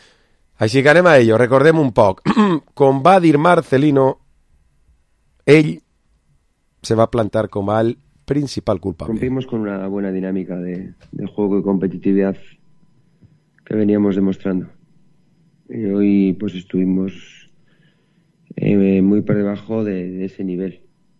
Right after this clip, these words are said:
Speaker 2: Y jugábamos contra un buen equipo,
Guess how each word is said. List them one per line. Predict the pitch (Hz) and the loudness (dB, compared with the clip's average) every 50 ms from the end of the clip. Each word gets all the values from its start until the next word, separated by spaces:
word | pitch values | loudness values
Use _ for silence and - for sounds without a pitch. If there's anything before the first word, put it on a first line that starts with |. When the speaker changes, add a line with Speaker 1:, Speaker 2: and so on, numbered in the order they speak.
| _ _ _ _ _ _ _ _ _ _ _ _ | _ _ _ _ _ _ _ _ _ _ _ _
Speaker 2:
Y | - - - 104 101 95 95 92 92 | -16 -12 -10 -8 -6 -6 -6 -6 -6
jugábamos | 90 85 - 95 98 98 95 101 98 - | -8 -10 -6 -4 -2 -2 -2 -2 -4 -4
contra | - 92 87 80 95 | -6 -6 -6 -4 -4
un | 92 92 92 92 | -4 -4 -4 -2
buen | 92 98 101 101 | 0 0 2 2
equipo, | 92 90 110 - 110 107 107 139 | 2 2 0 0 0 -2 -4 -4